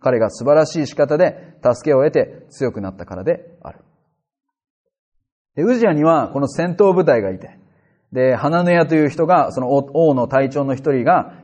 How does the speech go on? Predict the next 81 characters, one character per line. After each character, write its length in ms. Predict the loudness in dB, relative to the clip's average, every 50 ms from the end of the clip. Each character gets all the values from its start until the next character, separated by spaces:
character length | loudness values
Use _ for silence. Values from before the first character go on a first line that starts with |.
| -20 -16
指 180 | -6 -6 -4
揮 20 | -2
下 100 | -2 -2
に、 320 | -2 -4 -6 -6 -10 -16 -20 -20 -18 -8
え 640 | -4 0 0 0 0 -2 -4 -6 -6 -8 -12 -16 -20
ー、 220 | _ _ _ _ _ _
彼 200 | -2 0 0 2
ら 160 | 0 0 0
を、 260 | 0 -2 -2 -6 -14 -16
え 20 | -14 -14 -14
ー、 20 | -14
し 100 | -8 -2
て、 360 | -2 -2 -2 -2 -12 -20 -14
そ 80 | -14 -12
し 120 | -10 -6
て 60 | -4
戦 280 | -2 -2 -2 -2 -4 -4
い 40 | -4
に 60 | 0
出 100 | 0 -2
る 80 | -2 -2
者 180 | -6 -6 -8
た 120 | -8 -12 -14
ち 80 | -14
が 80 | -14 -14
い 40 | -14
た 100 | -14 -16
ん 60 | -18
で 60 | -20
す 80 | _ -14
ね。 380 | -14 -14 -14 _ -20 -20 _ _ _ _ _ _ -14
で、 80 | -10
そ 100 | -6 -2
の、 260 | 0 0 0 -2 -4 -12 -20 -20 -20 -20 -18 -18 -18 -18 -20 -20 _ -6
粒 240 | 0 2 2 2 2
子 120 | 0 2
で 80 | 2 4
あ 40 | 4
る 100 | 4 2
一 140 | 0 0
族 180 | 0 0 0 0
の 80 | -4 -4
頭、 160 | -4 -6 -8 -8 -10
頭 360 | -10 -10 -6 0 2 4 4
だ 100 | 4 4
け 80 | 2 0
で、 80 | -2
頭 320 | -2 -6 -4 0 2 2 4
だ 100 | 4 4
け 100 | 2 0
で 60 | 0
二 100 | -2 -2
千 140 | -2 -2 -2
六 100 | 0 0
百 160 | 0 0 0
人 100 | -2 -4
っ 20 | -6
て 80 | -10
す 100 | -12 -10
ご 120 | -8 -8 -8
い 20 |
で 60 | -8
す 60 | -6
ね。 380 | -6 -6 -6 -6 -10 -18 -20 -20 _ _ _ _ _ _ _ _ _ _ _ _ _ _ _ _ _ -2
で、 200 | 2 2 2 2
実 300 | 2 -2 -4 0 0 2
際 80 | 2 2
に 60 | 2
そ 100 | 2 2
こ 100 | 2 2
に 60 | 0
登 220 | 0 2 2 2
録 120 | 2 0 2
さ 100 | 2 2
れ 80 | 2
た 140 | 4 2 2
兵 140 | 2 2 0
士 60 | 0 0
た 100 | -2 -2
ち 100 | 0 0
は 220 | 0 0 0 -4